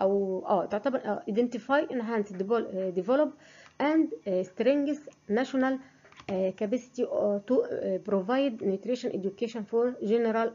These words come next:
public. يعني إيه الكلام ده؟ يعني معناه إن إحنا identify and enhance، يعني بتحدد وتعزز، and develop، وتطور إيه بقى؟ strengths اللي هي القدرة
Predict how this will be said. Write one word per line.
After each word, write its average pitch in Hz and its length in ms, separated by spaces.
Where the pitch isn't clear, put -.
public. 170 240
يعني 254 200
إيه 320 60
الكلام 214 320
ده؟ 170 140
يعني 196 160
معناه 214 240
إن 220 100
إحنا 202 280
identify 202 600
and 233 280
enhance، 202 480
يعني 180 180
بتحدد 175 640
وتعزز، 233 920
and 285 220
develop، 226 600
وتطور 277 680
إيه 254 100
بقى؟ 240 280
strengths 226 520
اللي 185 120
هي 208 60
القدرة 190 520